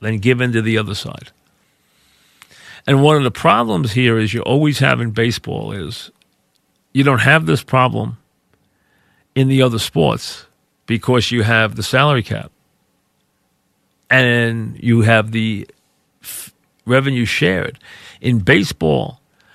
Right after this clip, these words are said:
you have a great disparity between the haves and the have-nots. So while the haves wanna play,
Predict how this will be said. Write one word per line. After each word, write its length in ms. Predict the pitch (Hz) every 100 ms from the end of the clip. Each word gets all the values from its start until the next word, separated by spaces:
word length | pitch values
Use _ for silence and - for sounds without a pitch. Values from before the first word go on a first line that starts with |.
| _
you 180 | - 131
have 240 | 123 131 120
a 60 |
great 380 | 110 104 127 143
disparity 640 | 127 - - 143 135 113 110
between 400 | 107 - 120 110
the 80 |
haves 340 | 104 117 113 107
and 100 | 104
the 80 | 101
have-nots. 580 | 107 104 120 113 95
So 460 | - 123 117 110 - _ _ _
while 300 | - 120 117
the 80 | 110
haves 420 | - 165 180 113
wanna 300 | 131 127 117
play, 500 | - - 78 -